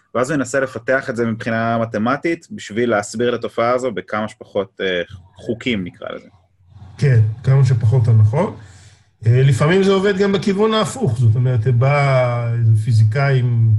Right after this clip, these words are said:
Speaker 2: תיאוריה ואומר, "אוקיי", אומר לניסיוני, "עכשיו אם תעשה ניסיון כזה,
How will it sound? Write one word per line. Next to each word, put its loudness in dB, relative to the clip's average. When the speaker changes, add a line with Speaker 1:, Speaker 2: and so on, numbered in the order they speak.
Speaker 2:
תיאוריה -2
ואומר, -2
"אוקיי", -4
אומר 0
לניסיוני, -2
"עכשיו -2
אם 0
תעשה -2
ניסיון -4
כזה, -2